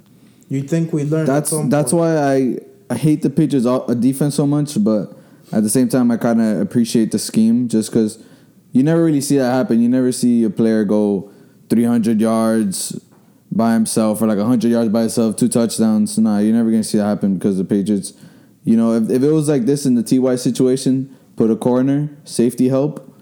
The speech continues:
Speaker 2: and just let anybody else beat you. It's basically simple as that. Everyone else is gonna be playing their positions.
Speaker 1: True, but I'm sure what, exactly what you said that hasn't happened has happened. I'm, I'm almost positive.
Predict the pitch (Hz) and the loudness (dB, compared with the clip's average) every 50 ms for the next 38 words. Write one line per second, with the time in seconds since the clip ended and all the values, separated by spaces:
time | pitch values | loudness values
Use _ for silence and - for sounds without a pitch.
0 | _ _ - 104 110 110 110 101 110 123 123 - 120 127 127 123 113 123 120 120 | _ _ -2 0 0 2 0 0 0 0 0 0 0 0 0 2 2 0 0 0
1 | 123 120 110 107 120 127 120 107 104 101 98 98 110 113 110 - 117 110 110 104 | 0 0 0 0 0 0 0 0 0 0 0 0 0 0 0 0 0 0 -2 -2
2 | - - 110 104 104 101 101 98 98 104 104 101 101 98 90 - - 107 113 123 | -2 0 0 0 0 0 -2 -2 0 -2 -2 0 0 -2 -2 -2 -2 0 0 2
3 | 127 123 120 120 123 120 - 113 104 104 110 110 104 104 101 - 107 104 104 104 | 2 2 2 0 0 -2 -2 -2 0 0 0 0 0 -2 -2 -2 -2 0 0 0
4 | 98 95 - 98 95 98 98 95 - 95 98 - - - - - - - - 180 | -2 -2 -2 -2 -2 -2 -2 -2 -4 -6 -6 -6 -10 -18 -20 -20 -8 -4 -2 0
5 | 180 185 185 165 160 151 151 147 147 143 - - 156 160 160 160 160 156 - 131 | 0 0 0 -2 -2 -2 0 -2 -2 -4 -4 -2 -2 0 0 0 -2 -2 -4 -4
6 | 147 147 147 143 - 139 127 - 151 139 147 147 147 147 143 139 139 147 139 - | -2 -2 -2 -2 -2 -4 -4 -2 -2 -2 -2 -2 -2 -2 -2 -2 -2 -4 -4 -2
7 | 147 135 127 131 127 123 131 127 131 131 135 139 135 127 135 131 131 127 - 120 | -2 -2 -2 -2 -2 -2 -2 -2 -2 -2 -2 -2 -2 -2 -2 -2 -2 -4 -4 -4
8 | 117 127 123 120 - - 127 120 120 - - 104 101 104 120 120 113 98 - - | -2 -2 -4 -4 -2 -2 -2 -2 -2 -4 -6 -6 -4 -2 -2 -2 -4 -6 -6 -6
9 | 110 113 117 95 80 123 147 151 151 147 139 135 139 - 147 139 143 139 131 127 | -6 -4 -4 -4 -4 -4 -2 -2 -2 -2 -2 -4 -4 -4 -4 -2 -2 0 0 -2
10 | 127 120 117 113 113 117 - | -2 -2 -2 -4 -6 -8 -10